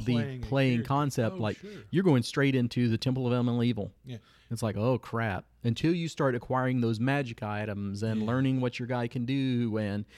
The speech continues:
Speaker 2: maybe I need to take a ten-foot pole.
Speaker 1: Yeah. Old school D and D, unless you were playing a fighter, it really sucked for about the first five levels,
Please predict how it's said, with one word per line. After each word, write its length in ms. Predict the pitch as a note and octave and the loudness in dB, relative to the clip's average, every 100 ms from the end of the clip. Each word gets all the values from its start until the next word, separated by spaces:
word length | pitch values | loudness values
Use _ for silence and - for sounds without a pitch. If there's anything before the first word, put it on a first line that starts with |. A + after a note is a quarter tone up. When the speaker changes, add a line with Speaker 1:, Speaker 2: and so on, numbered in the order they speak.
| - | -6
Speaker 2:
maybe 240 | A2+ A2 A2 | -2 0 0
I 40 | |
need 140 | A#2+ A#2 | 0 -2
to 40 | |
take 160 | C3+ A#2+ | -6 -6
a 40 | |
ten-foot 420 | - C3 C#3 A#2+ | -4 -4 -2 -4
pole. 460 | - C#3+ B2+ G#2 F#2+ | -2 0 0 0 -4
Speaker 1:
Yeah. 80 | A2+ G2 _ - | -10 -14 _ -10
Old 160 | E3+ | -10
school 220 | - F3 | -6 -8
D 200 | C#3 D#3 | -4 -4
and 120 | C3+ C3+ | -4 -4
D, 240 | D3 A2 - _ | -6 -6 -12 _
unless 420 | A2 G#2+ B2 - | -6 -2 -2 -2
you 60 | A#2+ | -2
were 80 | A2 | -2
playing 480 | - A2+ A2 G2+ G#2+ _ _ - | 0 0 0 -4 -8 _ _ -12
a 120 | A2 | -12
fighter, 560 | - B2+ D#3 G#2 G2 - - | -12 -12 -10 -8 -10 -12 -12
it 140 | C3+ C3+ | -10 -6
really 220 | B2+ A2 | -6 -8
sucked 400 | - - C3 - | -10 -8 -8 -8
for 80 | G#2+ | -16
about 220 | G2 G2 | -16 -16
the 60 | G#2+ | -16
first 280 | G#2+ G#2 - | -16 -14 -14
five 240 | G2 F#2+ | -16 -14
levels, 460 | G2 G2 A2 - | -18 -18 -20 -20